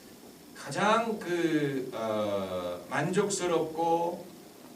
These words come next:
또 서로에게, 에, 복이 되고 서로에게 유익이 되고, 어, 서로 그 원하는 그런 관계는 어떤 그런 그 본능적으로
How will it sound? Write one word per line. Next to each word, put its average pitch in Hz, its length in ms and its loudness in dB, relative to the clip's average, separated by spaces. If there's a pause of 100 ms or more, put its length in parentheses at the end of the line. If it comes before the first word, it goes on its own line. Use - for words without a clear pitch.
또 156 380 4
서로에게, 147 1080 4 (120)
에, 107 280 -2 (120)
복이 160 320 2
되고 160 360 4
서로에게 139 800 0
유익이 147 420 2
되고, 156 720 4 (460)
어, 110 760 2
서로 175 580 4
그 156 400 2
원하는 175 500 6
그런 160 300 0
관계는 127 560 -2
어떤 196 320 0
그런 190 320 0
그 135 420 0
본능적으로 190 1120 2